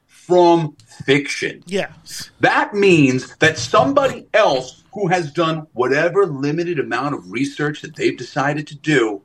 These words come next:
Speaker 1: is dictating to you how you should feel about various things,
Speaker 2: Mm-hmm.
Speaker 1: as opposed to where you should really be getting your information about political things, from books. You wanna know what's going on with the pandemic, whether or not this is a good idea?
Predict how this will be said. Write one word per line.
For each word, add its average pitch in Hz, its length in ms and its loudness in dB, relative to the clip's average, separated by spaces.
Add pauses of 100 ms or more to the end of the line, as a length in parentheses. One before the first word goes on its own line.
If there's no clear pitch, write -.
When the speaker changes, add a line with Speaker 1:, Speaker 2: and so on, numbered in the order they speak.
(520)
Speaker 1:
is 139 220 6
dictating 196 680 2
to 170 140 -4
you 160 280 4
how 135 200 2
you 135 180 -2
should 139 280 -6
feel 135 240 4
about 117 300 -2
various 110 520 0
things, 95 380 -8
Speaker 2:
Mm-hmm. 165 420 -4
Speaker 1:
as 196 240 0
opposed 202 760 4
to 185 100 0
where 180 280 4
you 180 140 0
should 151 300 -6
really 202 300 -4
be 240 160 -6
getting 226 240 2
your 220 140 0
information 220 500 -4
about 208 200 4
political 208 340 -2
things, 226 260 -4 (200)
from 156 180 2
books. - 560 -2 (280)
You 175 120 0
wanna 240 240 4
know 214 520 2
what's 196 180 2
going 214 240 0
on 202 100 0
with 202 80 -6
the 180 80 -12
pandemic, 190 580 -2
whether 190 340 -2
or 196 80 -2
not 190 260 -2
this 185 180 -4
is 180 80 -12
a 180 60 -6
good 185 160 -4
idea? 175 520 0